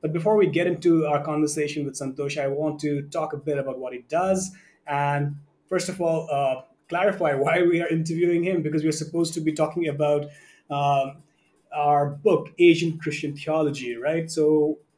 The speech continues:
why are we interviewing Santosh? Well, uh, Santosh's father, Doctor Ken Nyanakan is, uh, was a well-known, um, theologian, environmentalist who wrote the chapter, uh,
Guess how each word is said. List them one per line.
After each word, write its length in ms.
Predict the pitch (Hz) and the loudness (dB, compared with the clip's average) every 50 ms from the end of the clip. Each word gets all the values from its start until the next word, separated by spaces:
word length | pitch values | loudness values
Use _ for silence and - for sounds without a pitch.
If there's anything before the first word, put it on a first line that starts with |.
| _ _ | _ _
why 160 | 156 180 185 | -4 -2 0
are 100 | 190 190 | 0 0
we 80 | 190 190 | 0 -2
interviewing 360 | 185 190 180 175 185 185 185 | -2 -4 -4 -6 -6 -6 -4
Santosh? 460 | - 185 170 165 - 151 127 - - - _ - | -4 -4 -6 -6 -4 -6 -6 -6 -8 -14 _ -2
Well, 380 | 214 202 143 185 220 - - _ _ _ _ _ _ _ _ _ _ _ - | 0 0 2 0 -2 -6 -10 _ _ _ _ _ _ _ _ _ _ _ 0
uh, 300 | 165 165 165 170 175 - | 4 6 6 6 4 2
Santosh's 720 | - - - 220 220 214 - 240 226 233 226 - - - | -2 -2 0 0 0 0 0 0 0 0 0 -4 -6 -8
father, 500 | - - 160 175 190 190 170 147 151 165 | -8 -4 -2 0 2 2 2 0 0 -2
Doctor 280 | 160 160 151 - - 147 | -2 -4 -4 -6 -8 -10
Ken 460 | - - 196 196 196 196 190 190 - - - | -8 -6 -4 -2 -2 -4 -4 -6 -10 -8 -4
Nyanakan 500 | 160 160 160 156 151 156 160 156 156 - | -2 0 0 0 -2 -2 -2 -4 -4 -4
is, 380 | 139 131 131 131 - - - - _ - | -6 -8 -6 -6 -8 -10 -10 -14 _ -6
uh, 160 | 147 135 131 131 | -4 -2 -2 -2
was 300 | 131 151 170 170 151 139 | -2 -2 -2 -2 -4 -6
a 40 | |
well-known, 800 | 135 131 131 156 190 220 240 226 208 180 160 151 147 139 139 131 | -8 -8 -8 -6 -4 -2 -2 0 0 0 2 2 2 0 -2 -2
um, 340 | 131 127 127 127 123 135 - _ _ - | -2 -4 -4 -4 -6 -8 -12 _ _ -6
theologian, 440 | 147 143 147 143 139 147 143 151 | -4 -2 -2 -2 -2 -2 -6 -6
environmentalist 960 | 139 131 127 - 139 147 151 147 147 147 143 143 147 143 143 143 143 - - - _ - - _ _ _ - | -6 -8 -6 -4 -2 -2 -2 0 -2 -2 -4 -4 -6 -6 -4 -4 -6 -8 -10 -16 _ -20 -20 _ _ _ 2
who 140 | 165 160 143 | 4 4 4
wrote 300 | - 160 196 220 220 185 | 4 4 6 6 6 4
the 80 | 147 | 0
chapter, 640 | - - 160 156 156 156 160 - - 160 147 147 143 | -2 0 2 2 2 2 0 -2 0 0 2 2 2
uh, 380 | 139 139 139 135 131 135 131 | 0 0 0 0 0 -2 -4